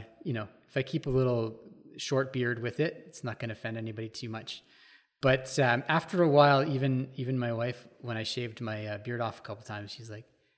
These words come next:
"It actually looks okay without, you know, you can carry it, you can do it."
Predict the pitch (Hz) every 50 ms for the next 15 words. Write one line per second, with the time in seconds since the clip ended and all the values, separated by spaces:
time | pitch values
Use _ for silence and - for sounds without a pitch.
0 | _ _ _ _ _ 311 330 339 339 370 370 349 330 330 330 - 302 233 - -
1 | 214 233 254 240 190 170 170 170 185 196 214 196 160 156 151 143 143 156 156 165
2 | 175 196 220 - 294 254 - 220 220 226 233 202 151 135 143 151 160 175 - 208
3 | 196 165 180 196 185 160 131 131 - - -